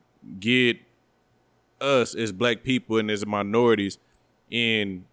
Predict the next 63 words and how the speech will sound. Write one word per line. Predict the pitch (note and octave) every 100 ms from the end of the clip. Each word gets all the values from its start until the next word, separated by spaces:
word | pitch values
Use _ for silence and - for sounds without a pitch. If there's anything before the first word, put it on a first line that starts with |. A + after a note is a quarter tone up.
| -
a | A2
good | G2 A#2+ A2
position | G2+ A2+ G#2+
to | G2+
where | G#2+
we | G#2 G#2
don't | A2 A2
have | G#2+
to | F#2+
deal | F2+ A2 A2+ G#2
with | G2 F2+ E2+ _ _
or | - A2
we |
don't | A2+ A2
have | G#2
to | F#2
see | - A#2+
shit | - G#2
like | G2 F2+
this. | G2
So | G#2
if | G2
something | A#2+ A2+
like | G2+
this | A2
go | G2+ G#2+
on | G#2
again, | F#2+ G2 A#2 G#2 F#2+ _ -
then | G#2 A2+
we're |
like, | G#2 G2
"Yo, | A2 G2+ E2 _ _ _ _ _ _ -
all |
right, | G2 G#2+ F2 - _ _ _ _ - F2+
we | A2 A#2 A2+ A2
demand | G2+ G2+ F#2+ G2
this, | G#2
this, | A#2 G#2
and | G2+
this, | A2 A#2+ F#2+
and | G2
we | A2
can | G#2
get | G2 G2+
this | G2+
shit | G#2
done | G2 G2
the | F#2+
right | G2+
way." | F#2+ G#2+
Because | F2+ F#2+ A2+ G2+
if | G2 G2+
not, | A2+ A#2
bro, | A2 A2
we |
just | A2+ G#2+
gonna | A2
be | G#2
in | G#2
the |
same | F#2+ A2 G#2+
fucking | - G#2+ G2
cycle. | G#2 A2 -